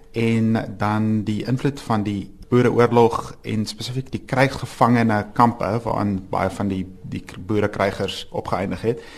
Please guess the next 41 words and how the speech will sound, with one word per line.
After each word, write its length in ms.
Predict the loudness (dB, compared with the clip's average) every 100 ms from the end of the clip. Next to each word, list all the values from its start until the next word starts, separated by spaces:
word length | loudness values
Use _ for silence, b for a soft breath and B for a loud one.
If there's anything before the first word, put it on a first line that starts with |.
| B
die 100 | 0
invloed 240 | 0 0 0
wat 140 | 2
dit 300 | 2 2 -6
u-, 40 |
uiteindelik 600 | -8 -8 -6 -4 -2 -2
op 140 | -4 -4
die 160 | -6
sending 580 | -2 4 6 6 2 -2
van 160 | -2 -2
die 180 | -2 -2
N 60 |
G 140 | -2 -4
Kerk 240 | -6 -6
gehad 280 | -8 -8 -10
het. 220 | -16 -20 B B B B B B
So, 380 | -10 -4 6 8 8 6
dis 280 | 6 4 2
'n 120 | 0
vermenging 580 | 2 0 2 6 6 6
van 540 | 4 4 4 4 2
wat 220 | 0 0 0
mens 160 | 0
kan 140 | 2 2
sê 400 | 4 4 4 0 -6 -16 -16 -16 -14
sending 640 | 0 4 6 8 6 4 2
en 140 | -2
kerkgeskiedenis. 1120 | 0 -2 -2 -8 -2 2 4 2 0 -4 -6 -8 -6
Vir 140 | -2
my 180 | 2 2
is 180 | 2 -2
die 180 | -8 -8
twee 200 | -2 2
in 180 | 2 0
elk 120 | -4
geval, 560 | -8 -4 -2 -2 -4 -6
eh, 80 | -10
deel 340 | -12 -2 2 2
van 100 | 2
dieselfde, 440 | 0 0 0 -2
eh, 340 | -2 -6 -10